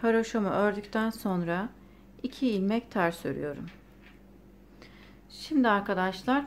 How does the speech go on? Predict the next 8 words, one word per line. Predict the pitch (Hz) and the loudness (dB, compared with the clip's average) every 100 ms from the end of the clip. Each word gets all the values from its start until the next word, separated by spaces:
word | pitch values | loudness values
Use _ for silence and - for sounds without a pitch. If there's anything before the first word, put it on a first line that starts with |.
| - | -4
bu | 254 | -6
sırada | - 208 185 180 196 277 - - - - - - - | -4 0 0 2 2 0 -4 -18 -20 -20 -20 -10 0
modelimizi | 294 262 196 196 185 196 254 277 - | 4 4 4 2 -2 0 -2 -2 -12
kuruyoruz. | - 214 185 156 151 208 - - - - - - - | -6 -2 0 0 0 -4 -6 -16 -20 -20 -20 -14 -6
İpimi | 285 330 339 | 0 2 6
arkaya | 240 233 254 247 254 | 6 4 4 4 4
aldım. | 233 196 170 170 220 - - - - - - - | 4 4 2 0 -2 -8 -18 -20 -20 -20 -20 0
Ortadaki | 254 277 269 285 285 269 277 269 | 4 6 6 4 4 0 0 0